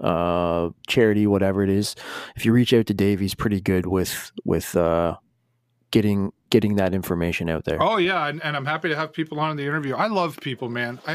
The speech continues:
Speaker 1: Yeah.
Speaker 2: absolutely love people. Even the ones I don't like, I learn something
Speaker 1: <laughs>
Speaker 2: from them <laughs> too, right?
Speaker 1: Yeah.
Speaker 2: So,
Speaker 1: Yeah.
Speaker 2: uh, yeah, I, and, uh, and Harold, uh, good for you for, uh, doing a great job at the Sarnia Indie Nights. Uh, I think, uh, and, and I, unfortunately, I've tried every time. I've never been able to make it there.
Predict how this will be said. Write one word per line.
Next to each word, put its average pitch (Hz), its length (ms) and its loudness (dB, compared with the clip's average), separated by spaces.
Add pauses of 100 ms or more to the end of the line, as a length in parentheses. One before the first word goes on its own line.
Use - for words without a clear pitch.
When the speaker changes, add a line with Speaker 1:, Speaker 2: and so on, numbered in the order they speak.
Speaker 1:
Yeah. 110 180 4
Speaker 2:
absolutely 131 220 -2
love 143 340 -2
people. 123 360 -12 (260)
Even 277 220 -2
the 254 80 0
ones 208 260 0
I 175 100 0
don't 156 260 -2
like, 135 340 -2
I 131 60 -4
learn 151 280 0
something 147 400 2
Speaker 1:
<laughs> - 20 4
Speaker 2:
from 135 220 -2
them 147 280 2
<laughs> - 40 -6
too, 190 400 0 (300)
right? 180 100 4
Speaker 1:
Yeah. 101 300 6 (120)
Speaker 2:
So, 208 160 0 (160)
Speaker 1:
Yeah. 87 280 2 (340)
Speaker 2:
uh, 131 580 -4
yeah, 160 200 0
I, 135 280 -4
and, 143 220 -4
uh, 139 260 -4
and 160 120 0
Harold, 180 420 -2
uh, 156 200 0 (760)
good 196 180 0
for 233 120 -2
you 185 220 2
for, 143 340 -2
uh, 135 360 -2
doing 156 340 0
a 131 60 -4
great 156 260 -2
job 135 320 -4
at 131 120 -10
the 123 100 -8
Sarnia 135 400 -4
Indie 131 320 -8
Nights. 135 540 -6
Uh, 131 80 -2
I 120 200 -4
think, 127 360 -6
uh, 127 240 -2
and, 147 200 -4
and 151 120 -2
I, 143 60 -4
unfortunately, 160 640 -2
I've 120 140 -6
tried 156 320 -2
every 143 200 -2
time. 156 280 -2
I've 123 120 -4
never 143 220 -2
been 143 120 -4
able 135 180 0
to 131 60 -2
make 135 200 -2
it 135 60 -10
there. 143 260 -2